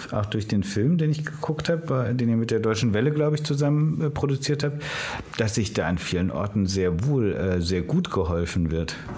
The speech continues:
Ne? Ich hab, äh, glaub ich, äh, mehrere Themenschwerpunkte an dem Tag. Oder es gab,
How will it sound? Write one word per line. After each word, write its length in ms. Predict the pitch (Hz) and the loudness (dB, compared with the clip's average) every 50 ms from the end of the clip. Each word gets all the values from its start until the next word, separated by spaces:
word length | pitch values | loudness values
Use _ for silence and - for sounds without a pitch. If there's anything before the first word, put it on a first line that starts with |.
| - - | -4 0
Ne? 200 | 101 107 151 156 | 2 2 2 2
Ich 180 | - - - 117 | 0 0 -2 -2
hab, 240 | 104 - - - | -4 -4 -4 -2
äh, 140 | 104 98 98 95 | -2 0 0 0
glaub 220 | 101 101 95 92 | 0 0 0 0
ich, 180 | 98 - - - - - - - - - - - - - - - | 0 -4 -6 -8 -8 -6 -6 -6 -6 -6 -6 -8 -10 -10 -6 -2
äh, 140 | 110 101 98 | 0 2 2
mehrere 420 | 95 98 107 117 120 107 113 110 107 | 4 4 4 2 2 2 0 -2 -2
Themenschwerpunkte 1040 | - - 110 113 147 156 156 - - 143 139 156 156 - - 156 147 147 - 139 | 0 0 2 2 2 0 0 -2 0 0 0 0 0 0 0 0 0 0 0 0
an 140 | 120 131 135 | 2 2 2
dem 200 | 143 143 143 143 | 2 0 0 0
Tag. 560 | - - 143 147 156 185 190 - - - - - - - - | 0 0 0 2 2 2 0 0 -4 -6 -6 -8 -10 -6 -2
Oder 100 | 113 101 | 0 0
es 120 | 95 - | 0 0
gab, 140 | - 104 87 | 0 -2 -2